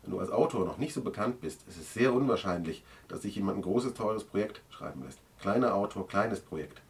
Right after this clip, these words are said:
Also wenige Locations, wenige Figuren. Bevor du die fünfstöckige Hochzeitstorte baust, musst du erstmal kleine Brötchen backen lernen, ja? Und das, ich nenne das Skalierung, ne? Die Skalierung des Projektes richtig zu justieren.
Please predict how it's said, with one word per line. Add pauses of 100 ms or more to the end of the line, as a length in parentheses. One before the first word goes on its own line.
(160)
Also
wenige
Locations,
wenige
Figuren. (320)
Bevor
du
die
fünfstöckige
Hochzeitstorte (380)
baust, (100)
musst
du
erstmal
kleine
Brötchen
backen
lernen, (220)
ja? (280)
Und (280)
das,
ich
nenne
das
Skalierung, (100)
ne? (320)
Die
Skalierung
des
Projektes
richtig
zu
justieren.